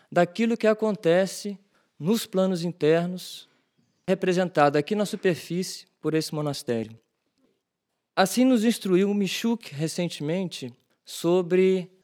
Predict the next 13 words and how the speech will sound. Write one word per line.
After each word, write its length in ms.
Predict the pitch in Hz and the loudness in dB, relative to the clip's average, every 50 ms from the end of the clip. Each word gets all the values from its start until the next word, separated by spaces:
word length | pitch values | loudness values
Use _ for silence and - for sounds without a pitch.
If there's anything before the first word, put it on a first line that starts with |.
| _ _ | _ _
a 140 | - 165 180 | 2 4 4
existência 880 | 185 175 185 185 - - - - 214 226 233 220 190 - - 175 156 - | 4 4 0 -4 -4 -4 0 2 2 4 4 2 0 0 0 0 0 2
oculta 640 | - 165 170 151 - - - 233 247 254 240 - 208 | 2 0 0 0 -2 -6 -4 -4 -4 -4 -2 -2 -2
dos 160 | 180 180 170 | -2 -2 -4
monastérios 960 | 170 170 170 160 151 143 - - 151 151 156 170 170 180 170 - - - _ _ _ _ - | -4 -2 -2 -2 -4 -6 -4 -2 0 0 2 0 0 -4 -8 -12 -14 -16 _ _ _ _ -6
por 140 | 160 160 165 | -4 -2 -2
detrás 560 | 170 165 - 151 151 151 160 165 - - - _ | -2 -2 0 2 2 2 2 2 -4 -8 -8 _
da 140 | - 151 147 | -6 -6 -6
sua 920 | - - - 165 160 156 156 151 151 147 147 143 139 135 127 123 120 110 - _ _ _ - | -6 -6 -4 -2 0 2 2 4 4 4 4 4 4 2 2 0 -2 -4 -8 _ _ _ 0
aparência 580 | 135 147 - 165 160 151 160 165 160 - 170 | 0 0 4 4 4 4 4 2 0 0 -4
formal. 600 | 156 - - 160 135 123 123 117 110 104 - _ _ _ _ _ _ _ _ _ _ _ _ - | -6 -2 -2 -2 -2 0 -2 -2 -4 -4 -8 _ _ _ _ _ _ _ _ _ _ _ _ -10
Diz 220 | 123 147 151 151 | -4 -4 2 4
assim: 420 | 170 160 - - - 135 117 110 | 2 2 2 0 -2 -2 -2 -2